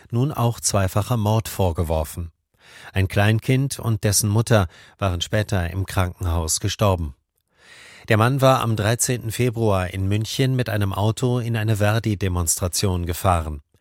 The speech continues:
Die Bundesanwaltschaft geht von einem islamistischen Motiv aus. Das Wetter: Im Norden anfangs teils sonnig, sonst wolkig und von Südwesten her Regenfälle, später auf den Westen und Nordwesten ausbreitend.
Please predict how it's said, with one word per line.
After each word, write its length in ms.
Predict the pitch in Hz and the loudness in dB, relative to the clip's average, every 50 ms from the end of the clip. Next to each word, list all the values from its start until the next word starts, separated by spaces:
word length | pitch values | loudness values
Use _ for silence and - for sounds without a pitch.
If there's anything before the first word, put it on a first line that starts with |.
| _ _ - - - - - - - | _ _ -20 -20 -20 -20 -20 -10 -8
Die 80 | 101 85 | -6 -2
Bundesanwaltschaft 1040 | 92 95 95 98 98 - - - 104 95 98 95 92 - - 98 90 - - - | 0 0 2 2 0 0 0 -2 -2 0 0 0 0 0 0 -2 -2 -2 -6 -6
geht 180 | 98 98 90 - | -4 -4 -4 -4
von 240 | - - 98 85 | -4 -4 -4 -4
einem 460 | 85 90 92 90 87 92 90 85 87 - | -4 -4 -4 -4 -2 -2 -4 -4 -6 -6
islamistischen 840 | - 107 - - 104 101 101 104 98 - - 104 92 - - 98 | -6 -4 -4 -2 -2 -2 -2 0 -2 -2 -2 -2 -4 -2 -2 -2
Motiv 460 | 92 101 101 - - 110 95 - - | -2 -2 -4 -2 -2 -2 -2 -2 -4
aus. 480 | - - 92 78 - - - - - - _ _ _ _ _ _ _ _ _ _ _ _ _ _ _ _ _ _ _ _ _ - - - - - - - - _ _ _ | -4 -4 -2 -2 -2 -4 -4 -6 -6 -8 _ _ _ _ _ _ _ _ _ _ _ _ _ _ _ _ _ _ _ _ _ -20 -20 -20 -20 -20 -20 -20 -20 _ _ _
Das 180 | 139 139 - | 4 4 4
Wetter: 300 | - 170 - - 117 85 - - - | 4 2 2 0 0 -2 -2 -6 -8
Im 160 | - 120 107 | -4 -2 0
Norden 520 | 110 120 120 131 143 143 170 170 175 165 | 2 2 2 2 0 0 -2 -4 -6 -6
anfangs 400 | - - 117 - 127 120 101 - | -6 -6 -4 -4 -4 -4 -4 -2
teils 260 | 90 101 95 87 87 - | -2 -2 -2 0 0 0
sonnig, 400 | 101 98 104 117 139 143 - - | 0 2 2 0 0 -2 -4 -2
sonst 400 | - 107 110 120 - - - 95 | 0 0 0 0 -4 -6 -4 0
wolkig 640 | 95 95 101 104 - - 135 117 - - - - - | 2 2 2 2 2 0 -2 -2 -2 -6 -14 -16 -8
und 280 | - 110 104 98 - | -6 -4 -4 -4 -6
von 240 | - - 104 92 85 | -4 -4 -2 -2 -2
Südwesten 580 | 82 87 87 - - 95 92 - - - 101 87 | -2 -4 -4 -2 0 0 0 0 0 0 0 0
her 240 | 85 95 95 90 82 | 2 4 2 4 2
Regenfälle, 640 | 90 95 95 107 98 - - 104 92 85 87 85 82 - - - - - - | 2 2 2 0 -2 0 2 0 2 2 2 0 -2 -4 -10 -20 -20 -20 -20
später 440 | - - - 95 90 - - 92 82 | -18 -4 0 0 0 2 2 2 2
auf 100 | 82 - | 2 0
den 220 | - 98 82 80 | -2 -4 -2 0
Westen 420 | 87 92 92 - - - - 107 101 | 0 0 0 0 -2 -4 -4 -4 -4
und 400 | 95 - 107 117 127 - - - | -4 -2 -4 -4 -4 -6 -8 -6
Nordwesten 800 | 90 87 87 95 - - - 92 85 - - - - 107 110 - | -4 -2 -2 -2 -4 -2 -2 -2 0 0 -2 -2 -2 -2 -4 -2
ausbreitend. 960 | - 107 101 92 - - - - 82 80 80 - - 85 85 - - - _ | 0 0 0 0 0 -2 -2 -2 -2 -2 -2 -4 -6 -10 -10 -10 -14 -18 _